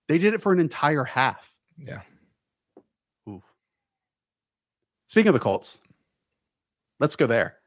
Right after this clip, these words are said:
Speaker 1: Jelani Woods, breakout game. Weaves in the show sends me the Jelani Woods highlight tape. Let's bring it up
Speaker 2: Wow.
Speaker 1: here.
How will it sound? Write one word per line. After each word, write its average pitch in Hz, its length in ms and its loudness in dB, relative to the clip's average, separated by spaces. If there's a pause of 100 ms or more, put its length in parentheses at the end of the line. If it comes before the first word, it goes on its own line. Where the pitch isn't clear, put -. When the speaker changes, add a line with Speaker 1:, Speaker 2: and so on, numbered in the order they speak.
(2000)
Speaker 1:
Jelani 151 480 2
Woods, 147 600 -2 (480)
breakout 170 360 0
game. 117 280 -2
Weaves 214 680 0 (380)
in 262 280 2
the 254 80 4
show 101 520 0 (220)
sends 185 380 0
me 180 140 4
the 139 140 0
Jelani 131 480 2
Woods 123 340 2
highlight 110 400 -4
tape. 92 220 -14
Let's 135 180 -4
bring 165 200 0
it 123 100 0
up 117 100 0
Speaker 2:
Wow. 110 140 2
Speaker 1:
here. 87 180 -8